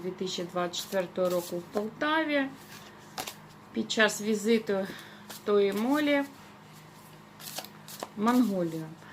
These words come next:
Давайте подивимося,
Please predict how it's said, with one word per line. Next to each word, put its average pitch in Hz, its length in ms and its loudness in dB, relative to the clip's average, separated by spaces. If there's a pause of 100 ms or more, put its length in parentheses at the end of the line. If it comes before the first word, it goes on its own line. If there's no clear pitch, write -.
(1800)
Давайте 302 560 6 (320)
подивимося, 208 840 2